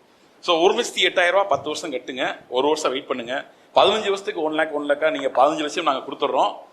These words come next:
கடைசி பேமெண்ட் வாங்குறப்போ நீங்க பத்து வருஷம் கட்டின பத்து லட்சத்தி எண்பதாயிரம் ரூபாய்க்கு பத்து பர்சன்ட் ஆட் பண்ணி உங்கள்கிட்ட கொடுத்துடுறோம். இது ஃபர்ஸ்ட் ஆப்ஷன்.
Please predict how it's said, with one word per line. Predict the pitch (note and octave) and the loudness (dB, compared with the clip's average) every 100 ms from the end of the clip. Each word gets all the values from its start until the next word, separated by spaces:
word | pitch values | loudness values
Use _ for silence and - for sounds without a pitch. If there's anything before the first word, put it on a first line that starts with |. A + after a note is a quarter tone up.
| _ - | _ 0
கடைசி | B2+ E3+ F3 | 2 0 -4
பேமெண்ட் | D#3+ D3 C3 | -6 -4 0
வாங்குறப்போ | C3 D3 C3 E3 G3+ F#3 - - | 0 2 -2 0 0 -2 -10 -6
நீங்க | D#3 E3 | -2 2
பத்து | D#3+ F3+ | 2 2
வருஷம் | F#3+ A#3+ | -4 -4
கட்டின | F#3+ E3+ D#3+ | -4 -2 2
பத்து | C#3+ - A3+ | 2 2 0
லட்சத்தி | A3 G#3+ G3 | -2 -4 -6
எண்பதாயிரம் | D#3 D#3+ F3+ E3+ D#3+ | -6 -2 0 2 2
ரூபாய்க்கு | D#3 G3 - B3+ - - _ _ _ | 2 0 0 -8 -8 -18 _ _ _
பத்து | D3+ D3 D#3 | -2 -2 -6
பர்சன்ட் | D3+ E3 | -10 -2
ஆட் | A#2+ C3+ | -2 -2
பண்ணி | C3+ D3+ | -8 -12
உங்கள்கிட்ட | A2+ G#2 G2+ | -14 -16 -20
கொடுத்துடுறோம். | - F#2+ F2 E2+ _ _ _ _ _ _ _ _ _ | -18 -14 -14 -14 _ _ _ _ _ _ _ _ _
இது | C#3 D3 | -6 -2
ஃபர்ஸ்ட் | B2+ - | -2 2
ஆப்ஷன். | B2+ - G2 | 0 0 -14